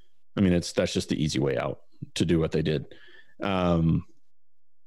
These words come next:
as good as Ohio State can look, I just cannot wrap my mind around rewarding a conference that only played its champions seven times, I believe.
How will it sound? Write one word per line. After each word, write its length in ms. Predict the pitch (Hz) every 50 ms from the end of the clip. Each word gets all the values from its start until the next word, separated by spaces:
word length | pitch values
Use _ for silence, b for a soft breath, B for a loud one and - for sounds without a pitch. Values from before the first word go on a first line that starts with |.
| - - - - - -
as 160 | - 110 101 -
good 220 | - 120 117 113
as 100 | 117 113 123
Ohio 340 | 110 92 113 98 101 101 95
State 340 | - - - 101 87 -
can 340 | - - 110 95 92 87 85
look, 360 | 82 85 87 107 - - - - - - - -
I 160 | 95 92 95
just 220 | 85 98 95 -
cannot 380 | - - - 98 95 95 92 -
wrap 180 | 95 95 - -
my 140 | 95 90
mind 320 | 90 90 87 90 90 90 90
around 560 | 90 90 92 92 92 90 90 92 92 92 - B B B B B B B B B B B -
rewarding 580 | 104 98 92 90 95 95 98 98 95 95 95
a 100 | 92 90
conference 1000 | 82 - - 95 90 92 - - 98 101 101 - - - - - - - - - - - - - - - - - - - - - -
that 280 | 101 104 92 - - - - - - - - - - - - - - -
only 500 | 104 104 101 104 101 98 98 98 95 92 87
played 420 | 92 - - - 104 95 95 90 92
its 120 | 85 -
champions 640 | - - - 95 95 90 - 92 92 90 90 85
seven 640 | - - - - - - 95 90 87 92 92 92 95
times, 440 | 92 - 92 92 95 98 101 104 101
I 60 | 104
believe. 440 | 101 104 104 104 110 113 113 - -